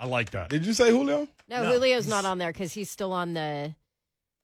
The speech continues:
Speaker 3: he's the, he's on the designated to return
Speaker 1: But he
Speaker 3: I R,
Speaker 1: did
Speaker 3: right? He
Speaker 1: practice
Speaker 3: has
Speaker 1: today.
Speaker 3: twenty-one days. They have twenty-one days basically to make the decision on him. But he ca-, so he came off I R, designated to return.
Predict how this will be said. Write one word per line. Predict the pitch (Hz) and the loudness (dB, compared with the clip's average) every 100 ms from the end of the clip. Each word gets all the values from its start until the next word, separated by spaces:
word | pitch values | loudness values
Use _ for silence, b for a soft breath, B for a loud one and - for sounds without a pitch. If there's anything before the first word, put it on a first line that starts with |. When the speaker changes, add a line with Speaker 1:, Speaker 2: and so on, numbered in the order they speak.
| _ | _
Speaker 3:
he's | - 214 | -10 -8
the, | 175 226 170 | -2 -2 -2
he's | 226 233 233 | -8 -4 0
on | 269 | 0
the | 262 226 | 2 0
designated | 165 220 196 202 208 202 190 | 4 2 4 0 0 -2 -2
to | 208 | -4
return | 190 185 - - 185 170 165 160 160 160 _ _ _ _ - | -4 -4 -6 -4 -2 -2 -4 -6 -8 -14 _ _ _ _ -2
Speaker 1:
But | 180 | 4
he | 170 | 8
Speaker 3:
I | 160 | 10
R, | 143 | 8
Speaker 1:
did | - | 8
Speaker 3:
right? | 208 220 | 6 6
He | 240 | 6
Speaker 1:
practice | 262 | 6
Speaker 3:
has | 240 | 4
Speaker 1:
today. | - - | 0 0
Speaker 3:
twenty-one | 254 254 233 220 190 | 4 4 4 2 2
days. | 190 185 160 160 151 - - _ _ | 4 4 2 -2 -6 -10 -14 _ _
They | 160 208 | -4 -2
have | 208 | -2
twenty-one | - 214 185 175 | -6 -6 -2 -2
days | 156 143 127 | -2 -4 -4
basically | - 143 - 147 | -10 -12 -10 -12
to | 131 156 131 | -8 -8 -8
make | 147 131 | -10 -12
the | 135 | -14
decision | 135 127 123 117 113 | -12 -12 -14 -14 -14
on | 95 123 | -14 -16
him. | 127 - 139 _ | -18 -20 -20 _
But | 214 | -6
he | 202 | -4
ca-, | 247 | -4
so | - 208 | -4 -4
he | |
came | 180 214 202 | -4 -4 2
off | 254 254 | 4 4
I | 196 190 | 0 0
R, | 156 139 135 143 b _ | 0 -2 -6 -10 b _
designated | - 196 196 170 170 170 | -10 -8 -6 -6 -6 -8
to | - | -8
return. | 156 147 143 131 131 131 | -10 -8 -10 -10 -10 -14